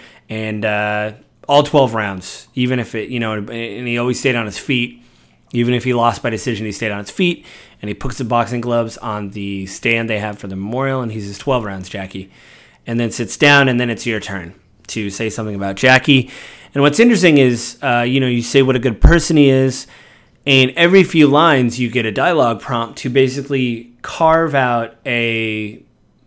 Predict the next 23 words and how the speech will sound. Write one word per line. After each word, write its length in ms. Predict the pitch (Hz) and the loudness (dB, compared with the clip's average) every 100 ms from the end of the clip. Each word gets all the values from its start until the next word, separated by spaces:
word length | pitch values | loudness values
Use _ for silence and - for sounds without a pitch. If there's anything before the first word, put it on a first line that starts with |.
| _ | _
not 340 | 131 127 87 | -14 -14 -12
carve 260 | - 120 104 | -4 -4 -4
out, 180 | 92 95 | -8 -6
you 120 | 131 | -6
create 640 | 131 - 139 143 143 139 139 | -6 -6 0 2 2 0 -2
a 420 | 127 120 113 107 | -2 -2 -2 -4
eulogy 640 | 127 220 214 98 92 82 _ _ _ | -2 2 2 0 -4 -14 _ _ _
for 160 | - | -12
Jackie, 540 | 98 104 92 - 87 - _ _ _ | -10 -8 -10 -12 -18 -20 _ _ _
uh, 260 | 104 110 107 | -10 -6 -6
using 380 | 104 127 120 117 | -2 -2 -2 -4
phrases 500 | - 135 127 120 113 | -2 0 0 0 -6
and 160 | 117 113 | -6 -4
things, 400 | 120 117 - - - - - | -4 -4 -8 -14 -20 -20 -12
uh, 280 | 117 110 107 | -4 -2 -2
with 140 | 107 110 | -2 -4
the 60 | |
dialogue 440 | 113 113 107 98 92 | 0 0 0 -4 -6
prompts. 460 | - 95 87 - - | -6 -8 -8 -14 -10
And 160 | 117 110 | -4 -2
it 220 | 117 135 | -2 -2
is 560 | 143 120 131 139 - - _ _ _ _ _ | 0 2 2 0 -6 -14 _ _ _ _ _
moving. 480 | 123 214 285 120 85 | 4 6 6 4 -4